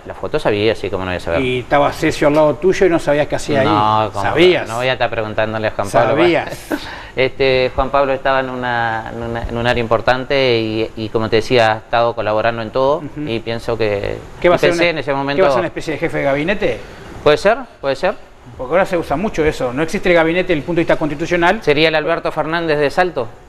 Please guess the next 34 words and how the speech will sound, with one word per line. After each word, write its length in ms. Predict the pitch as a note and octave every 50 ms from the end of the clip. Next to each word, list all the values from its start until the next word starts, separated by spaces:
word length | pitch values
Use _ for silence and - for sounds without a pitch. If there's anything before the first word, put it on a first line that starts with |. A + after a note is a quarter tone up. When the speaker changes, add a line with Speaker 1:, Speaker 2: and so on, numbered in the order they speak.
| - - -
Speaker 1:
¿Te 60 | - B2+
acordás 280 | - B2+ B2+ D3+ D#3+
cuando 200 | D3+ D3+ D3 C#3
Alberto 320 | C3 B2+ C3 C#3 C#3 - B2
Fernández 300 | - C3+ C3 C#3+ C#3+ C#3
Speaker 2:
O 20 |
Speaker 1:
era 100 | C3+ C3
Speaker 2:
sea 80 | B2 F3
Speaker 1:
jefe 100 | - F3 E3
Speaker 2:
que 60 | C#3
Speaker 1:
de 40 | C3+
gabinete 440 | C3+ C3 B2+ C3 C#3 C#3 C3+ C#3+ C3
en, 380 | B2+ B2 A#2+ A#2 A2+ A2 A2 G#2+ - - G#2
en 80 | A2 G#2+
Speaker 2:
de 60 | - -
Speaker 1:
la 60 | G#2+
Speaker 2:
Kirchner, 280 | - A#2 A#2 A#2 C#3 C3 A2+
Speaker 1:
Argentina? 40 | G#2 - - - - -
Speaker 2:
de 60 | C#3+
Speaker 1:
De 60 | C3+
Speaker 2:
Kirchner. 280 | - C3 C#3+ C3+ D#3 D#3+
Speaker 1:
Kirchner, 200 | D#3 D3+ C#3+ C3+
ahí 160 | - C#3+ D3 C#3+
va. 220 | C#3+ D3+ D3+ - - - - - -
Speaker 2:
O 80 | D3
sea 160 | - - F#3 -
que 80 | F3+
vos 100 | F3+ F#3+
estás 180 | F#3 F#3 F#3+ F3+
comparando 500 | - G3+ F#3 - E3+ E3 F3+ F3+ F3 F3
a 20 | E3
Lima 220 | E3 F3 F3+ F#3+
con 180 | F#3 - E3+ D#3+
Kirchner. 380 | - G3 F#3 - - D3 B2+